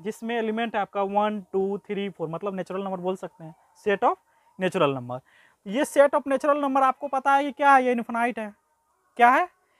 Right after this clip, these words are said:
इनफाइनाइट है। इनफाइनाइट है तो मतलब ये अनकाउंटेबल हुआ, जिसको आप लोग काउंट नहीं कर सकते हैं। और जब काउंट नहीं कर सकते तो ये आपका क्या हो जाएगा?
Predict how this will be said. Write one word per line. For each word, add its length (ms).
इनफाइनाइट 560
है। 200
इनफाइनाइट 520
है 60
तो 100
मतलब 300
ये 300
अनकाउंटेबल 680
हुआ, 140
जिसको 260
आप 140
लोग 160
काउंट 240
नहीं 180
कर 160
सकते 320
हैं। 140
और 60
जब 240
काउंट 240
नहीं 180
कर 140
सकते 280
तो 80
ये 60
आपका 200
क्या 160
हो 80
जाएगा? 300